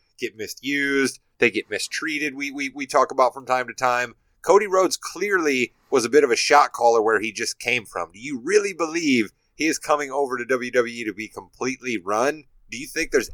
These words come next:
any kind of language that might be able to be put in this contract that this dude has more say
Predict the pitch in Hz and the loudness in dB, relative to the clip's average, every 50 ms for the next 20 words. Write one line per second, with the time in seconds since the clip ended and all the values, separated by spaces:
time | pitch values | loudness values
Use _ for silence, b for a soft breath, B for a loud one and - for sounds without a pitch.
0 | - 160 170 180 180 165 - 143 147 143 143 135 135 135 135 123 120 113 98 98 | -2 0 0 0 0 -2 0 0 0 2 2 2 2 2 2 4 2 0 0 0
1 | 110 110 117 117 113 117 113 107 107 104 110 107 - - 123 - 110 107 - - | -2 -2 -2 -2 0 0 -2 -2 -2 -6 -10 -10 -4 -4 -4 -4 -4 -8 -8 -4
2 | - 110 107 - - 107 104 - - 95 - - 113 95 - - 117 113 104 87 | -4 -4 -2 -2 -2 -2 -2 -2 -4 -10 -8 -8 -8 -8 -8 -6 -4 -4 -2 2
3 | 95 113 110 107 90 101 107 110 113 98 - - - 117 101 101 98 95 - - | 4 4 4 4 2 0 0 0 2 2 2 2 4 6 6 6 6 4 2 -2